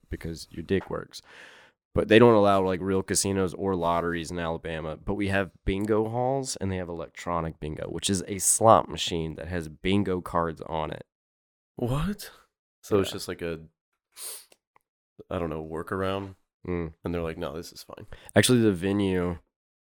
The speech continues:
Speaker 1: did I talk about this? Uh, the venue that I was doing comedy bingo at did not like me 'cause I was doing comedy before the bingo, and I made a joke, like, they did, you know, Reiki,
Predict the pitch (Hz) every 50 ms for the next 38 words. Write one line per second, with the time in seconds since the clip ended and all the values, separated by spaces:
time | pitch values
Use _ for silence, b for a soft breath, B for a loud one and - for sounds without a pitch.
0 | _ _ _ _ - 95 95 95 - 95 98 98 98 95 92 - 95 92 90 -
1 | - - 92 90 90 87 92 87 82 95 92 98 98 95 92 90 90 87 87 80
2 | - - 90 90 90 87 - - 87 87 87 87 82 73 82 85 87 85 85 82
3 | 80 - - _ - 92 80 90 87 87 87 85 80 82 80 82 80 80 - -
4 | 92 95 92 87 - 80 85 87 87 85 73 - 90 85 85 87 85 82 80 80
5 | 76 - _ _ _ _ _ _ _ _ _ _ _ _ _ _ - - - 95
6 | 98 98 95 92 78 - 82 82 - - - 95 98 98 92 90 87 73 90 90
7 | 90 92 87 80 90 50 - - _ _ _ _ _ _ _ _ _ _ _ _
8 | 90 90 87 82 82 82 80 - - - - - _ _ _ _ _ - 95 101
9 | 104 104 98 92 78 90 95 92 90 85 78 - - 78 78 - _ 82 85 87
10 | - - 90 87 82 78 78 73 - - _ _ - _ _ _ - 82 90 92
11 | 87 73 78 73 78 87 - - 101 101 104 104